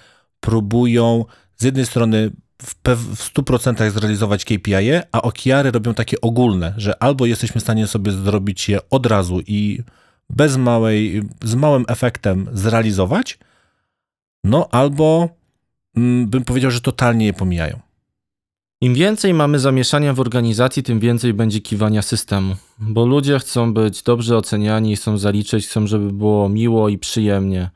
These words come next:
Speaker 2: Więc jeżeli my sami nie wiemy, czego oczekujemy, to ciężko, żeby ludzie to wiedzieli. No i chyba to jest taki podstawowy punkt dla organizacji, żeby zaczęło od tego, żeby sobie uświadomić,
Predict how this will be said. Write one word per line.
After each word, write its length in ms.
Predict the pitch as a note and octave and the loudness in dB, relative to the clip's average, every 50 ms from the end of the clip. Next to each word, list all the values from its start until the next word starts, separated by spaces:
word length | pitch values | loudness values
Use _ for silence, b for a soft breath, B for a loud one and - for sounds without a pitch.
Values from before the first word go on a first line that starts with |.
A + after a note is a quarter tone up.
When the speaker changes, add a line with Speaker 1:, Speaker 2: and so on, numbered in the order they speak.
| _ _ _ _ _ _ _ _ _ _ | _ _ _ _ _ _ _ _ _ _
Speaker 2:
Więc 200 | A2 G#2+ G#2+ - | -6 -4 -2 -2
jeżeli 480 | A#2+ A#2 A2 A#2+ B2 B2 B2 B2 B2 B2 | -2 -2 0 0 0 2 2 0 0 0
my 100 | B2 A#2+ | 0 -2
sami 340 | - - D3 C#3+ C#3+ C#3+ C#3 | 0 0 0 2 2 2 0
nie 160 | C3+ B2+ A2+ | 0 0 0
wiemy, 340 | A2 A#2+ B2 A#2+ A#2+ A#2 A2+ | 2 2 2 2 2 0 0
czego 340 | - B2 B2 A#2 A2+ A#2 | 0 0 0 2 2 0
oczekujemy, 640 | A2+ A2 - A#2+ G#2+ - A2+ A2 A2+ B2 C3+ D3 D3 | 0 0 0 -4 -4 -2 0 0 2 2 2 0 0
to 140 | C#3 - A#2 | 0 -2 -4
ciężko, 400 | - - B2 B2 A#2+ - - A2+ | -2 -2 -2 -2 -2 -2 -4 -2
żeby 220 | G#2+ A2+ G#2 A2+ | -2 0 0 2
ludzie 300 | A2 A2 A#2 G#2+ G#2+ G#2+ | 2 2 2 2 2 0
to 120 | G2+ - G2+ | 0 0 -2
wiedzieli. 500 | G#2 G#2+ F#2+ G2 G#2 G2+ F#2+ F#2 F2 - - | 0 -2 0 0 0 0 0 -2 -4 -6 -6
No 120 | A#2+ A2+ A2+ | -4 -2 -2
i 240 | A#2+ B2 A#2+ - - | -2 -2 -2 -6 -8
chyba 380 | - - C3 C3 C#3 C#3 C#3 C3+ C3+ _ - - | -12 -10 -2 0 2 2 2 -2 -6 _ -18 -4
to 180 | - E3 E3 D#3 | 0 2 4 4
jest 160 | D#3 C3+ - | 2 2 0
taki 200 | C#3 B2 - A#2 | -4 -4 -4 -4
podstawowy 580 | - B2+ A2+ - - B2 A2+ A2 A#2 A2 A2 G#2+ | -4 -4 -6 -2 -2 -2 0 0 0 0 0 -2
punkt 380 | - _ A#2 A2+ G#2+ A2 A2+ G#2+ | -2 _ 0 0 2 0 0 0
dla 160 | A2+ A2+ A2+ | 2 2 2
organizacji, 720 | A2 A2+ G#2 A#2 A2 G#2+ G#2 G2+ G#2 A2 G#2+ - - B2 | 2 2 0 0 0 0 0 2 2 0 0 0 -2 -2
żeby 220 | A2 A2 G#2+ A2+ A2 | -2 0 0 -2 0
zaczęło 400 | G#2+ A2+ - - A#2+ A2+ A#2 A#2 | -2 -2 -2 0 0 2 2 2
od 160 | A2+ - _ | 0 -2 _
tego, 240 | - A#2+ A2+ A#2 A#2 | -2 0 0 0 0
żeby 200 | A2+ A#2+ A#2 A#2 | -2 -2 -2 -2
sobie 240 | - A#2+ A2 A2+ A#2 | -2 -2 0 0 0
uświadomić, 800 | A2+ - - - A#2 A2 A2 A2 G#2+ A2+ A#2+ C3 C3 - - | 0 -2 -2 -2 -2 0 0 0 0 0 0 -2 -4 -6 -14